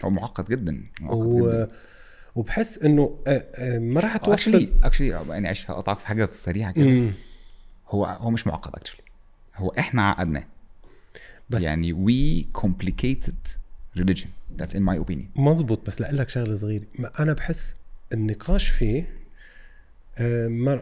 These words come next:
Speaker 2: أول شيء ما راح يوصل
Speaker 1: آه، it's not gonna
Speaker 2: لنتيجة.
Speaker 1: take us anywhere.
Speaker 2: Exactly.
Speaker 1: مم.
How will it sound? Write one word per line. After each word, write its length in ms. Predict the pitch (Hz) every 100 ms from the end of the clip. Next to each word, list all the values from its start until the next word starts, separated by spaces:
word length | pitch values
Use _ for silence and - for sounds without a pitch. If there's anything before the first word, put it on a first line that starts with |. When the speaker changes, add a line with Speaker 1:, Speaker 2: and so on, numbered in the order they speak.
| -
Speaker 2:
أول 200 | 139 143
شيء 500 | - 139 123 113 104
ما 260 | 107 113 131
راح 240 | 127 -
يوصل 540 | 117 110 113 127 185
Speaker 1:
آه، 80 | -
it's 40 | 113
not 220 | 120 120
gonna 40 |
Speaker 2:
لنتيجة. 320 | 104 117 147
Speaker 1:
take 40 | 92
us 20 |
anywhere. 360 | 110 120 69 -
Speaker 2:
Exactly. 520 | 123 113 110 107 107
Speaker 1:
مم. 120 | 156